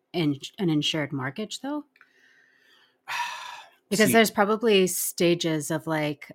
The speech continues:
Speaker 1: um, actually, who was just telling me something about, um, like, oh my God, somebody, I just had a conversation with somebody or a group of people about the, like,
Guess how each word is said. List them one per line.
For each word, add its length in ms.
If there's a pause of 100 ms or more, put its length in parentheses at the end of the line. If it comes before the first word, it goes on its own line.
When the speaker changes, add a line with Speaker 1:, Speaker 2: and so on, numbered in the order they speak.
Speaker 1:
um, 280
actually, 360
who 320
was 260
just 580 (120)
telling 720
me 460 (420)
something 480
about, 680 (140)
um, 640
like, 220 (1200)
oh 120
my 140
God, 280
somebody, 400
I 160
just 160
had 140
a 80
conversation 880
with 140
somebody 320
or 60
a 60
group 220
of 80
people 480 (520)
about 460 (140)
the, 540 (440)
like, 400